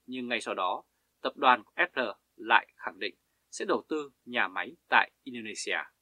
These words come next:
Vì lợi ích quốc gia và người dân Indonesia, chủ trương không phụ thuộc, không liên kết với các cường quốc của vị tổng thống này được đánh giá là đi trước thời đại.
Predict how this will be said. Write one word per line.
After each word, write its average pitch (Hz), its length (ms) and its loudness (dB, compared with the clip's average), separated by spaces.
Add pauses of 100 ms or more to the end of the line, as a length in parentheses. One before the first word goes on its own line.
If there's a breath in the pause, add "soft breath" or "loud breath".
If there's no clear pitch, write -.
(360)
Vì 143 100 0
lợi 135 100 2
ích 170 100 0
quốc - 160 -10
gia 156 300 6
và 110 60 -12
người 98 140 -12
dân 135 220 -8 (100)
Indonesia, 135 540 -2 (520)
chủ 120 200 -4
trương 123 280 0
không - 320 -8
phụ 131 160 -8
thuộc, 110 220 -4 (100)
không - 240 -2
liên 117 160 -4
kết 175 240 0 (220)
với - 100 -14
các - 160 -6
cường - 300 0
quốc 180 220 -2 (140)
của - 180 -10
vị - 220 -12
tổng - 180 -4
thống 123 160 -12
này 98 260 4 (400)
được 147 100 -10
đánh 127 200 -2
giá 127 200 2
là 123 200 -4 (140)
đi 120 320 -8
trước 202 280 -4
thời 80 180 -8
đại. 82 260 -4